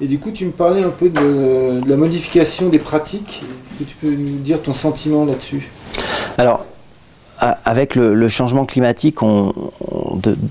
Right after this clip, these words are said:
Speaker 2: depuis que, que j'ai commencé à skier dans le massif du Mont Blanc, on voit, il y a, il y a plein de choses qui bougent. Euh, quand, quand je faisais mes premières vallées blanches, il y a, il y a, dans les années quatre-vingt-dix,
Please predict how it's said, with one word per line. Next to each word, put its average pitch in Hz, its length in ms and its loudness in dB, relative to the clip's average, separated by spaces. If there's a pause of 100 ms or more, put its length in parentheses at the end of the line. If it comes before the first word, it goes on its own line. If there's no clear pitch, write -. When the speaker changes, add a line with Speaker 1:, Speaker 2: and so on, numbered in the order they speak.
Speaker 2:
depuis 113 340 2
que, 104 280 2
que 98 120 -2
j'ai 104 140 0
commencé 113 340 0
à 107 60 0
skier 117 280 0
dans 107 100 2
le 98 40 0
massif 98 300 -2
du 104 60 4
Mont 101 140 4
Blanc, 117 160 4
on 113 100 4
voit, 107 180 4
il 98 80 -2
y - 20 -2
a, 87 40 -2
il 90 60 -4
y 92 60 0
a 82 80 2
plein 110 220 2
de 104 60 0
choses 117 200 2
qui - 140 -2
bougent. 110 340 4 (720)
Euh, 90 600 0 (520)
quand, 110 240 -2
quand 117 180 -2
je 104 100 -4
faisais 117 280 2
mes 113 100 4
premières 120 360 0
vallées 113 200 2
blanches, 117 440 2
il - 20 -2
y 101 40 4
a, 92 280 2 (540)
il 104 80 -4
y - 20 -2
a, 90 160 -4
dans 98 100 0
les 101 200 0
années 101 340 2 (100)
quatre-vingt-dix, 107 840 0